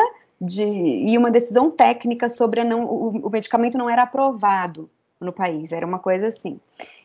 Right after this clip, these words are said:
E aí eu respeito a esse parecer, eu, né, a ciência médica e tal, lá, lá, lá. E os pareceres, ah, são achincalhados os pareceres dos antropólogos, né? O ministro Gilmar Mendes chegou a dizer claramente que aquilo era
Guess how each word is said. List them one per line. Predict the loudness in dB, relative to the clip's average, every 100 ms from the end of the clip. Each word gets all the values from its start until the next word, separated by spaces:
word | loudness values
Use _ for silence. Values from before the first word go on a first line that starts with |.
| _
E | 0
aí | 2 2
eu | 2
respeito | 2 -2 -2 2 4 4 0 0
a | 0
esse | 0 -2
parecer, | -4 -4 -4 -2 0 4 6 6 4
eu, | 0 0
né, | 0 0
a | 0
ciência | 0 -4 -2 -2
médica | 2 4 4 0 -4 -6
e |
tal, | -2 0 0
lá, | 0
lá, | 0
lá. | -2 -4 -12 _ _ -20 _ _ _
E | 6 6
os | 6
pareceres, | 4 2 2 2 6 6 4 -2 -6 -6
ah, | -2 0 0 0 0 0 -4
são | -6 0
achincalhados | 0 2 0 2 4 6 6 4 0 0 -2
os | -4
pareceres | -4 -4 -4 -2 -2 -2
dos | -4 -6
antropólogos, | -6 -6 -4 -2 -2 -2 -6 -12 -12 -2
né? | 0 2
O | 2
ministro | 2 0 -2 -4 -4
Gilmar | -2 -2 0 0
Mendes | 0 -2 -2
chegou | 0 0
a | 0
dizer | -2 -4 0 2 2
claramente | 2 2 2 0 -2 -4 -4
que | -4
aquilo | -4 -2 0
era | 2 4 6 4